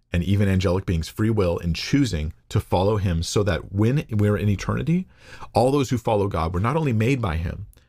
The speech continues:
but have also chosen him, so that they follow him in love. And by allowing people to choose love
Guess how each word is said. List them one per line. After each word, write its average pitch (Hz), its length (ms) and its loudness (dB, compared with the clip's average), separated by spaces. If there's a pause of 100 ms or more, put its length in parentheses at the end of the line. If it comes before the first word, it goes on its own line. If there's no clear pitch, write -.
(240)
but 104 100 4
have 95 100 4
also 90 240 -2
chosen 92 520 0
him, 80 240 -2 (200)
so - 160 0
that 87 100 2
they 82 80 4
follow 82 300 0
him 90 120 0
in 73 80 -2
love. 71 440 -4 (720)
And 90 120 4
by 92 120 4
allowing 104 500 2
people 90 380 0
to 92 140 -4
choose 101 360 2
love 80 400 -2